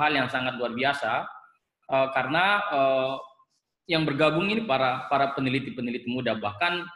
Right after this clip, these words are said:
eh, disiapkan satu hari kemarin waktu tanggal empat itu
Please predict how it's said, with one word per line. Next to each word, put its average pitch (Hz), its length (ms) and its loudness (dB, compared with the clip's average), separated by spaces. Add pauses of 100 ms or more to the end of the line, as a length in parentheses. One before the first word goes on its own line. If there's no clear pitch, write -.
(420)
eh, 120 500 2 (540)
disiapkan 135 880 0
satu 127 320 -2
hari 123 240 2
kemarin 117 340 -2
waktu 120 220 -8
tanggal 117 240 -2
empat 120 320 -4
itu 120 80 -8